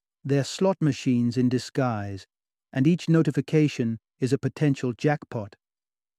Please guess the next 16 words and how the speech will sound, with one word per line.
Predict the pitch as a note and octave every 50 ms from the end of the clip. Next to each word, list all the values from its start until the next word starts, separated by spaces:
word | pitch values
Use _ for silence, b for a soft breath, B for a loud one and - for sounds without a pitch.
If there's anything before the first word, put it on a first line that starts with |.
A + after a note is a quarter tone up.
| _ _ _ _ _ _ _ _ _ _ _ _ _ _ _ -
Now, | C3+ D3 D3+ C#3 B2 A2 G#2 G2+ - _ _ _ _ _ _ _ _ _ _ -
think | - E3+ E3+ -
of | E3 C3
adaptive | C#3 C3+ A2+ D3+ D3 D3 - - D3 B2+
algorithms | C3+ C3+ C#3+ D3 C3+ C#3+ C3 A#2+ A#2+ G#2+ A#2 A2 A#2 A2
as | B2+ B2+ A2+
the | A2+ C3+
casino | - - C#3+ - - - E3 D3+ C#3+ C3 A#2+
croupiers, | - - E3+ E3 - C3+ A#2 G#2 F#2+ F#2 F#2+ - - _ _ _ _ _ _
subtly | - - - E3+ - - D3+ C3+ C3 B2+
tweaking | - - - D#3+ D3+ - D3 C#3 C3+
the | B2+ C3 -
odds | C#3+ D3 C#3 B2+ A#2+ G#2+ G2+
in | A#2+ A2+ A#2 A#2
real | A#2+ C#3 C#3 C3
time. | B2 - C#3 C3+ B2+ A#2+ A2 G#2 F#2+ G2 F#2+